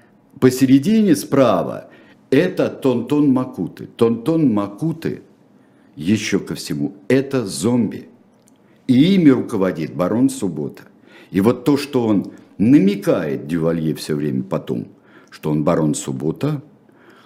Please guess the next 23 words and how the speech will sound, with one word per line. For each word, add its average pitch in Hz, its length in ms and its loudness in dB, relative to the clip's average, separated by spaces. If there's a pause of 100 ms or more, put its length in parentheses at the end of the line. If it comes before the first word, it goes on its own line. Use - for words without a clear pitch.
(120)
что - 260 0
Тонтон 117 500 0
Макуты — 117 640 -2
это 104 280 -2
и 87 220 -4
дядьки 92 420 -2
с - 120 -10
мешком, 156 640 -2
но 123 380 2
и 127 300 2
это 117 240 0
еще 127 240 -2
такие 104 340 0
вудуистские 95 920 0 (220)
зомби. 82 480 0
Покажите 117 520 -2
мне 82 140 0
барона 87 380 0
Субботу 95 460 -2
в 76 60 -4
его 78 300 -2 (200)
лучшем 104 540 2
виде. 82 380 -2